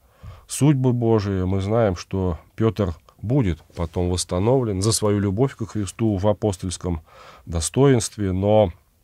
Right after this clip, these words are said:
промысл здесь Божий видится ещё, конечно, и в другом. Помимо того, что Христос свидетельствует Петру о том, что во главу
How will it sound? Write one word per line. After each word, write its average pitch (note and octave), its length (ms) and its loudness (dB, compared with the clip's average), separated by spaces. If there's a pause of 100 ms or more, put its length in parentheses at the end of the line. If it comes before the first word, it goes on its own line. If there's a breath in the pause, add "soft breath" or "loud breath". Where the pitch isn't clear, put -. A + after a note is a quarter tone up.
(1400 loud breath)
промысл B2 460 0
здесь F#2 280 -4
Божий G2+ 320 -2
видится F#2 400 -4
ещё, F2 240 -6
конечно, F#2 420 -2
и F2+ 60 -4
в D#2+ 100 -6
другом. F2+ 540 -4 (760 loud breath)
Помимо G2+ 380 2
того, G2 300 0
что F#2+ 320 0 (880 loud breath)
Христос G2 540 2
свидетельствует G2 800 0
Петру G2 540 -4 (760 loud breath)
о F2+ 140 -6
том, G2 200 -2
что F#2+ 380 0 (220 loud breath)
во G2+ 180 2
главу G#2 540 4